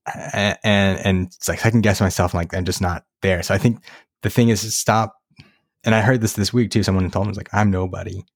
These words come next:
Like, "Don't, don't do that." You're telling yourself you're nobody,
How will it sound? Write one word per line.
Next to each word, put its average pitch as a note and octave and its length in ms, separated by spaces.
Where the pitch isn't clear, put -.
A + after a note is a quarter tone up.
Like, G2+ 240
"Don't, C#3 280
don't B2 200
do B2+ 140
that." F#2 280
You're C#3+ 180
telling D#3 320
yourself A#2+ 420
you're B2 100
nobody, B2 480